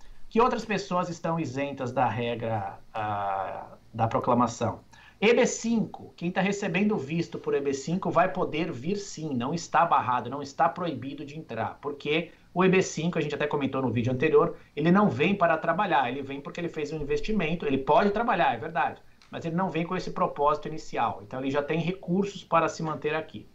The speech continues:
Essa é a, é a política que o governo utiliza pra poder permitir. Ah, esposos e esposas de cidadãos americanos poderão vir também, porque aplica-se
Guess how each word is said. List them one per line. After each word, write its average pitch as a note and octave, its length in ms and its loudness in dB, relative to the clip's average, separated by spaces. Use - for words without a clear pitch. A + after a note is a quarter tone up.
Essa F#3+ 300 2
é F3+ 60 6
a, D3+ 260 6
é C#3 100 4
a B2 420 2
política C3+ 440 0
que - 80 -6
o - 20 -10
governo C3+ 380 2
utiliza B2 360 -4
pra B2+ 140 -4
poder A#2 320 -6
permitir. B2+ 480 -6
Ah, G3+ 280 6
esposos A3 880 6
e A3 80 2
esposas C#3 1000 0
de E3 600 -2
cidadãos F3+ 840 2
americanos D#3+ 1080 -2
poderão D#3 460 4
vir D#3+ 260 -2
também, D3+ 500 -2
porque C#3 480 0
aplica-se D3 580 0